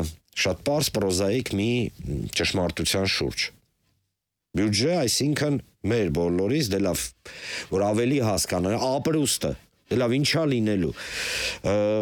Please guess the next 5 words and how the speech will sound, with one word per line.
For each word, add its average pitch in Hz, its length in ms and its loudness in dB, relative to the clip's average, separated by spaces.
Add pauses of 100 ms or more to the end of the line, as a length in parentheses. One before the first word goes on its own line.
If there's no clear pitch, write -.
(440)
մեր 160 380 2 (280)
այսօրվա 131 640 2 (1120)
քննարկումը 135 760 2
համեմվում 117 920 2
է 139 100 2